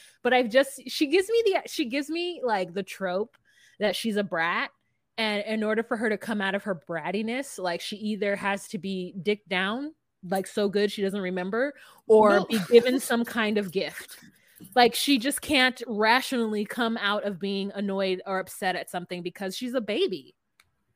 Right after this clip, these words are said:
Speaker 2: Huh. Would you ever think that about me? Do I have those tendencies?
Speaker 1: Mm-hmm. <laughs>
Speaker 2: Yeah.
Speaker 1: No, you're not a baby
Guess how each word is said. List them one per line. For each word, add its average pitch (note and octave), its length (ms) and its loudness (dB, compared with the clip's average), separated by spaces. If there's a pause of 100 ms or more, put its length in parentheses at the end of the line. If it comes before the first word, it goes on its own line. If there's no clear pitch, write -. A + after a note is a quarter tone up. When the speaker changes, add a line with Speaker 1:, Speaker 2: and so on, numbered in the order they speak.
(1040)
Speaker 2:
Huh. G#3+ 500 -2 (760)
Would B3+ 120 -4
you A4 60 10
ever C5+ 220 8
think F4+ 180 0
that C4+ 140 2
about G#3+ 160 2
me? F3+ 280 -6 (100)
Do G#3+ 60 -2
I G#3 100 6
have B3 120 -4
those A#3+ 160 -2
tendencies? A3 560 -10 (100)
Speaker 1:
Mm-hmm. A3 180 -8 (680)
<laughs> - 1900 -2 (1160)
Speaker 2:
Yeah. A3+ 180 4
Speaker 1:
No, B3 80 4
you're D4 200 2
not G4+ 200 -2
a D#4 40 -4
baby A3+ 680 0